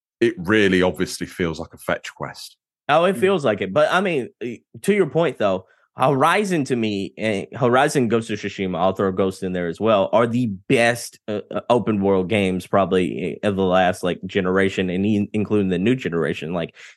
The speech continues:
Speaker 2: their side quests have meaning behind them because, like, they actually have real stories where those, those stories could also, like, they can be the main story of an
Speaker 3: Mm.
Speaker 2: indie game. Like, they
Speaker 3: E-, even,
Speaker 2: like,
Speaker 3: um,
Speaker 2: yeah.
Speaker 3: Harvest,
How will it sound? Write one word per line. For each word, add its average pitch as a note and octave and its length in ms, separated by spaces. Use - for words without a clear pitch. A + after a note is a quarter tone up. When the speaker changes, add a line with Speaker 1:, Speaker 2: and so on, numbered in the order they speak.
Speaker 2:
their D3+ 260
side C#3+ 360
quests A2 320
have G#2+ 260
meaning A2+ 280
behind F#2+ 360
them F#2 80
because, F#2 320
like, F#2 180
they B2 180
actually A#2 440
have G#2 240
real A2 420
stories G2 540
where F#2+ 220
those, A2+ 480
those A#2 360
stories G#2+ 460
could G#2 160
also, G2+ 600
like, G2+ 260
they A2+ 160
can A#2+ 160
be A2+ 120
the G2+ 100
main G2 260
story G2 320
of C3+ 140
an B2 100
Speaker 3:
Mm. - 40
Speaker 2:
indie F2+ 220
game. D2 320
Like, G2 260
they A#2+ 180
Speaker 3:
E-, E3+ 180
even, D#3 240
Speaker 2:
like, C#3 80
Speaker 3:
um, A2 100
Speaker 2:
yeah. D3+ 120
Speaker 3:
Harvest, G2+ 260